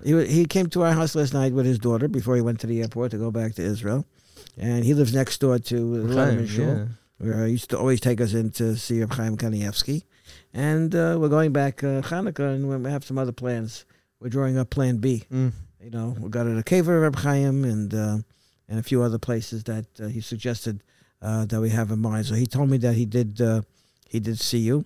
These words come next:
Speaker 1: And, oh, we were talking about U T J. Uh, so there's a train
Speaker 2: Bnei Brak, yeah.
Speaker 1: there's a train being built around the periphery, uh, of Bnei Brak, but there's a problem with transportation within the city, okay?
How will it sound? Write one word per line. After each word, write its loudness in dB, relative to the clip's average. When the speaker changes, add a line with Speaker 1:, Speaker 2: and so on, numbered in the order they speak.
Speaker 1:
And, 0
oh, 2
we 6
were 4
talking 2
about 4
U 4
T -4
J. 2
Uh, -4
so 4
there's 4
a -2
train 2
Speaker 2:
Bnei 4
Brak, 2
yeah. 0
Speaker 1:
there's 2
a -2
train 6
being 6
built 4
around 4
the 4
periphery, 2
uh, -2
of -4
Bnei -2
Brak, -4
but -2
there's -2
a -2
problem 0
with 2
transportation -2
within -2
the -4
city, -6
okay? -4